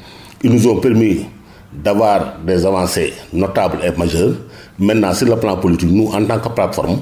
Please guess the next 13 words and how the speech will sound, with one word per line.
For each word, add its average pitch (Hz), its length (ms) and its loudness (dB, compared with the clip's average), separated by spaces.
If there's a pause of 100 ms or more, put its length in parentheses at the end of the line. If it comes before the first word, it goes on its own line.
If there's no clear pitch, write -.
(160)
nous 92 120 -2
ne 90 40 2
sommes - 220 -4
pas 120 160 0
une 139 120 0
organisation 95 500 0
syndicale. 73 480 -4 (400)
Nous 95 240 2
agissons 107 320 0
sur 98 120 0
le 92 60 2
plan 85 220 -2
politique. - 400 -2